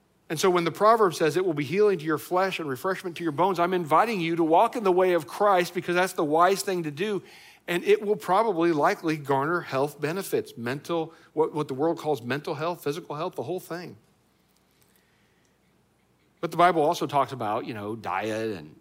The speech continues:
exercise, and, uh, it talks about how living in the way of Christ will,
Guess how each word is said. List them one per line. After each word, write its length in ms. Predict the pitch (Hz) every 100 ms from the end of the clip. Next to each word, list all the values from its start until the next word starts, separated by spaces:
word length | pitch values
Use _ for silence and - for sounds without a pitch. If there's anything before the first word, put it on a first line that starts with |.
| -
exercise, 840 | 113 - 123 117 104 101 107 101
and, 200 | 90 80 80 _ _ _
uh, 140 | 98 95
it 240 | - 127 -
talks 220 | 135 127
about 260 | 131 120 117
how 260 | 120 110
living 380 | 107 123 139 143
in 120 | 127
the 80 | 117
way 240 | 110 123
of 140 | 127 113
Christ 400 | - 123 131 -
will, 220 | 107 107